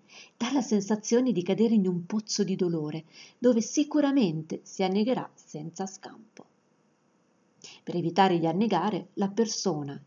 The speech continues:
il bambino prima, l'adulto poi, si controlla e evita in tutti i modi di lasciarsi andare.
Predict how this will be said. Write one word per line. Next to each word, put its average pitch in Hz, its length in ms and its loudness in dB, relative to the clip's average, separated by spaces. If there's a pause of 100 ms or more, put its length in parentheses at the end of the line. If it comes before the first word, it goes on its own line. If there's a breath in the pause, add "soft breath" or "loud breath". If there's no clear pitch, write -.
il 170 120 -10
bambino 170 460 0
prima, 190 460 0 (180)
l'adulto 156 480 -6
poi, 151 400 -8 (380 loud breath)
si - 220 -6
controlla 165 720 -2 (400 loud breath)
e 220 100 -2
evita 233 300 0
in 180 160 0
tutti 311 320 -2
i 208 40 8
modi 262 320 2
di 185 100 2
lasciarsi 196 520 -2
andare. 190 540 -6